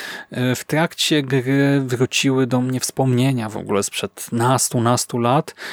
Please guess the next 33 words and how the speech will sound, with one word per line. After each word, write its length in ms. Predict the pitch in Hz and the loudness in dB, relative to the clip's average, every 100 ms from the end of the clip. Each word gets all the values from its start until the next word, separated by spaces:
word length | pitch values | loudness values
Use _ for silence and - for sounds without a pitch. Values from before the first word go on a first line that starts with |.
| - | -8
kiedy 240 | - 127 131 | -2 0 2
to 140 | 131 | 2
ogrywałem 640 | 123 127 120 127 127 127 | 2 0 2 2 4 2
do 120 | 127 120 | 0 0
znudzenia 680 | 123 113 120 123 123 123 | -2 0 0 2 2 2
sąsiadów, 480 | 117 127 - 123 110 - 127 | 2 0 2 0 -2 -6 -12
sąsiadów 600 | - 123 - 131 - - - | 0 0 2 0 -2 -10 -14
z 100 | - | -2
Piekła 320 | 120 - 113 | 0 0 0
Rodem. 360 | 113 120 196 220 _ _ _ _ _ _ _ - | 2 2 0 -2 _ _ _ _ _ _ _ -4
Sąsiedzi 360 | 143 131 170 156 | -2 0 0 0
z 60 | |
Piekła 280 | - - 131 | -2 2 2
Rodem 340 | 131 139 131 | 4 2 0
to 400 | - 123 120 117 113 _ - _ - | 0 -2 0 -2 -6 _ -20 _ -6
taka 220 | 147 135 | -2 0
gierka, 320 | 113 123 139 | 2 2 0
która 200 | - 120 | 0 0
była 160 | 113 117 | 2 2
dodawana 460 | 117 110 113 117 113 | 2 0 0 0 0
kiedyś, 340 | 113 117 - - - - - | -2 -4 -4 -10 -16 -16 -14
e, 300 | - 110 113 | -6 -4 -2
do 120 | 113 113 | 0 0
różnych 320 | 117 120 113 | 0 0 0
gazet, 520 | 113 143 151 110 - | 2 2 2 0 -4
jakiegoś 380 | - - - - | -16 -16 -14 -14
Playa, 520 | - 107 110 123 117 | -6 0 2 2 0
czy 120 | - 113 | -2 -2
innego 320 | 113 113 - | -2 -2 -2
Komputer 420 | 120 110 - 120 | -2 -2 -4 -4
Świata, 380 | - 131 156 160 | 0 0 2 0
czy 300 | - 123 117 | -2 -4 -2
Cybermychy. 600 | - 127 123 127 - 226 | -2 0 2 2 2 0